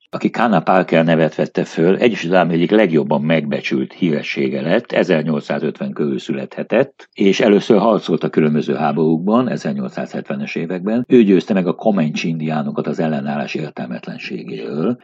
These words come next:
megadta magát, és azonnal a húga és a rokonai iránt tuda-, tudakozódott ezernyolcszázhetvenötben. Ezután ő lett a Comanche indiánok legfőbb főnöke. Nagy házat építetett az oklahomai rezervátumban, Csillagos ház néven emlegették, mert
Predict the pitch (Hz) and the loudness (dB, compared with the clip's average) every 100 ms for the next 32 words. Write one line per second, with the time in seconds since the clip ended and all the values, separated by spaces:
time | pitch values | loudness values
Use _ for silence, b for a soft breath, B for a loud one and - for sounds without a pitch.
0 | - 120 - - - 73 82 92 117 120 | 0 2 2 0 0 0 2 2 2 0
1 | 113 98 - 92 85 69 71 67 - 123 | 0 -2 0 -4 -2 -4 -4 -4 -4 -4
2 | - - - - - 101 95 92 - - | -6 -6 -8 -6 -6 -6 -6 -8 -10 -12
3 | - 90 90 - 92 78 - - 78 76 | -4 0 0 0 -2 -2 -6 -4 -4 -4
4 | 71 87 85 69 80 73 69 64 64 - | -6 -6 -4 -6 -4 -8 -8 -10 -10 -8
5 | 87 85 76 78 65 - - - - - | -6 -6 -6 -6 -6 -8 -10 -12 -8 0
6 | 120 110 92 82 92 95 82 - - - | 4 4 4 2 4 2 2 -4 -10 -2
7 | 110 95 78 - 85 85 78 80 76 - | 0 2 0 -2 -6 -4 -6 -6 -8 -6
8 | 80 82 - - 62 - - - - - | -6 -6 -6 -8 -8 -10 -10 -8 -10 -10
9 | 82 117 - 107 113 110 92 87 90 85 | -6 -6 -2 2 2 4 2 2 0 2
10 | 80 73 71 69 - - 71 85 80 73 | 0 0 0 -2 -2 -4 -2 0 0 0
11 | 71 71 71 67 64 - 82 78 73 71 | 0 -2 -2 -4 -6 -2 -2 0 -2 -2
12 | 67 - 69 69 69 101 123 - - 98 | -6 -8 -10 -8 -4 -4 -4 -8 0 4
13 | 82 73 71 78 76 80 76 71 76 73 | 4 2 -4 -4 -4 -2 -2 -2 -2 -2
14 | 71 67 - 80 - 67 65 - | -4 -8 -4 -4 -4 -8 -8 -14